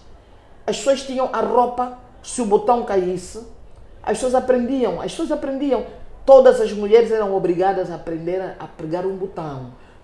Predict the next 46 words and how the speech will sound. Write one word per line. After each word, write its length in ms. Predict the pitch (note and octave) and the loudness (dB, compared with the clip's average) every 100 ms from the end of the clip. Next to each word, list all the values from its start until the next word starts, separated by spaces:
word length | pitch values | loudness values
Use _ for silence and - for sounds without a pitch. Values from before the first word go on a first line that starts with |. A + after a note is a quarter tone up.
| - | 6
Todas 460 | B3+ B3 A#3+ A3 | 8 8 6 2
as 180 | G#3 F#3 | 0 -2
mulheres 380 | G3 G3 G#3 G3 | 0 0 0 0
eram 100 | F#3+ | -2
obrigadas 440 | F3 F3 F3+ F#3+ | -2 0 0 0
a 60 | E3+ | -4
aprender 480 | - - F3 F3 F#3 | -8 -6 -6 -2 -2
a 60 | |
pôr 220 | F#3 F#3 F3+ | -2 -4 -4
uma 140 | F3+ | -4
bainha. 480 | F3 F#3 D#3+ D3 C#3 - - - | -6 -6 -8 -10 -14 -20 -20 -6
O 100 | F3 | -4
que 120 | F#3 A#3+ | 4 4
é 60 | |
que 120 | A3+ G#3 | 6 6
hoje 260 | F#3+ F#3+ | 6 4
se 60 | F3+ | -6
faz? 560 | - C#3+ C3 - - - - - - | -4 -2 -2 -10 -18 -20 -20 -20 -10
E 80 | D3+ | 0
deixa 260 | F#3 F#3+ | 0 2
eu 100 | F#3+ | 0
dizer 360 | E3+ D3+ F#3+ F3 | 0 0 0 0
que 80 | F#3 | -2
eu 60 | |
no 120 | F#3 | -2
consultório 480 | - E3+ E3+ E3 E3+ | -4 -8 -6 -4 -6
costumo 220 | E3 D#3+ D#3 | -6 -12 -10
ter 140 | E3+ | -8
muitos 220 | F3 A#3+ | -8 -12
problemas, 480 | - B3+ B3 A#3+ C4 - - - - - | -12 -6 -4 -4 -8 -14 -20 -20 -20 2
porque 240 | A3+ F#3 | 4 4
muitos 720 | G#3 B3 D#4+ F4 F4+ - C#4+ A3 | 0 6 10 10 8 0 -2 -2
jovens 720 | D#3 F#3+ F3 D#3+ G3+ G3 - | 4 8 8 8 -2 -4 -12
vêm 340 | C3 G#3+ A#3 | -4 -4 -2
nos 140 | F#3+ D3 | -6 -6
dizer 540 | D3+ C3 C3+ A#2 C3 E3+ - - - - - | -10 -8 -6 -6 -10 -18 -20 -20 -20 -20 -10
que 80 | - | -4
estão 340 | A3 - C#4+ | -4 2 2
cansados 440 | C#4+ A3+ A3+ B3 G#3 | 4 0 2 -2 0
da 140 | F#3+ | -4
mulher 360 | F#3+ F#3+ A3 B3 | -2 4 4 4
porque 160 | B3 | 0
a 40 | A#3 | -4
mulher 180 | A#3 C4+ | 0 -2
não 80 | |
sabe 240 | C4 C#4 | 0 -2